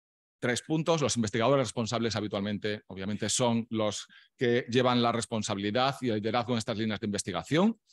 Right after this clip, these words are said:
Desde Portugal me venían diciendo lo mismo, que los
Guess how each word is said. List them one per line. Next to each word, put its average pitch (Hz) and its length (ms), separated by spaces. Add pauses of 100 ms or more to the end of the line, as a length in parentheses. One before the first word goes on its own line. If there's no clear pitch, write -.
(220)
Desde 110 240
Portugal 117 460
me 110 100
venían 104 400
diciendo 101 300
lo 95 100
mismo, 127 360
que 98 120
los 90 380